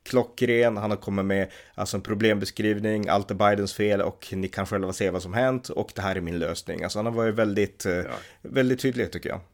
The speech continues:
Speaker 2: Ja, han har varit tydlig men också varit rolig. Det, idag så pr-, pratade han om, eh, för, eh, ka-, vad heter det? O-, auto workers,
Speaker 1: Mm.
Speaker 2: alltså de här, eh, fack, eh, bilfacket. Och då, eh, sa han det att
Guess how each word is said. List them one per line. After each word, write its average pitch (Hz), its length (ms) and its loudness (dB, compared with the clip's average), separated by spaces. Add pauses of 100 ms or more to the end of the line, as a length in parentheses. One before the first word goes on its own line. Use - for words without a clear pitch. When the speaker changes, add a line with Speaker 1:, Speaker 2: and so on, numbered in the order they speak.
(800)
Speaker 2:
Ja, 151 300 6
han 151 160 4
har 180 60 6
varit 165 220 4
tydlig 165 540 2
men 151 180 2
också 117 240 -2
varit 113 220 4
rolig. 113 400 2
Det, 120 360 -2
idag 147 340 4
så - 140 -10 (240)
pr-, - 220 -4
pratade 107 400 0
han 95 220 -2
om, 92 360 -4
eh, 87 580 -2
för, 90 380 2
eh, 85 60 0 (400)
ka-, 123 220 4
vad 107 120 2
heter 117 200 0
det? 92 80 0
O-, 127 300 2
auto 131 240 6
workers, 90 480 -4
Speaker 1:
Mm. 101 100 0
Speaker 2:
alltså 101 320 0
de 92 200 -4
här, 87 260 0 (340)
eh, 90 120 -4
fack, - 380 0
eh, 95 300 -2
bilfacket. 98 840 -2
Och 117 400 4 (640)
då, 131 180 2
eh, 131 320 6 (320)
sa 135 320 2
han 123 120 0
det 113 160 2
att - 220 -4